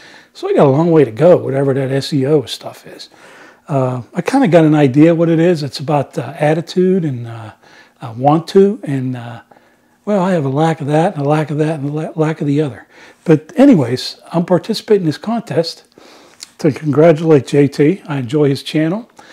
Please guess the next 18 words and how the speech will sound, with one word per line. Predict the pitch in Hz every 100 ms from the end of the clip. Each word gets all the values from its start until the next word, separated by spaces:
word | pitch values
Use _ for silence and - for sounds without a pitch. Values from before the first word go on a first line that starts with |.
| - -
Uh, | - 156
I | 156
wear | 160 247
this | 214 190
t-shirt, | - - - 240 254 - 139
J | - 131 - 143 160
T. | - - - - -
Uh, | 151
if | 139
you | 214
can | 151
see | - 220
it, | 226 160 - - - - - - _ _ _ _ _ _ - 254
stand | - - 131 131
up | 147 123
like | 117
everybody | 135 131 123 120
does. | 127 208